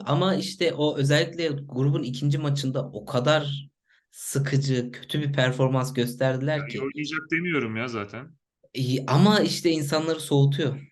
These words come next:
Speaker 1: maalesef.
Speaker 2: Ya, soğutsun da ya şu var ama İngiltere'nin şimdi oynadığı oyunu mesela ilk maç İran'a, İran iyi kapanan takımdır, açtı. İngiltere'nin en büyük avantajı oturmuş takım olması. Çok kızıyoruz Southgate'e. Mesela kaleciyi bile değiştirmiyor. Şimdi Ramsdale'la Pope varken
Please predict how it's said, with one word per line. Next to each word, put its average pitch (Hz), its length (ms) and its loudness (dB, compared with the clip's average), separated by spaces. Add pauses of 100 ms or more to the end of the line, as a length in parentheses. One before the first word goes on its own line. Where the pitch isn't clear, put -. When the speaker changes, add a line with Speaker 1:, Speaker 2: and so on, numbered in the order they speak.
(120)
Speaker 1:
maalesef. 117 480 -4 (140)
Speaker 2:
Ya, - 60 -18
soğutsun 135 640 -4
da 156 180 4
ya 110 140 2
şu 156 200 -2
var 143 120 2
ama 101 180 -4
İngiltere'nin 135 640 -4 (280)
şimdi 135 180 -10
oynadığı 143 380 2
oyunu 151 300 4
mesela 131 260 -6
ilk 135 160 -8
maç 139 260 -2
İran'a, 139 460 0 (100)
İran 135 300 -2
iyi 143 140 0
kapanan 123 400 -2
takımdır, 123 380 -8
açtı. 175 380 -2 (180)
İngiltere'nin 156 460 0
en 214 160 0
büyük 127 160 0
avantajı 113 400 -4
oturmuş 226 380 -6
takım 139 220 -6
olması. 101 400 -8 (200)
Çok 208 240 0
kızıyoruz 160 460 2
Southgate'e. 123 680 -4 (340)
Mesela - 240 -8
kaleciyi 196 420 4
bile 170 160 0
değiştirmiyor. 180 440 -2
Şimdi 123 180 -10
Ramsdale'la 170 720 0
Pope 165 280 -8
varken 139 420 -4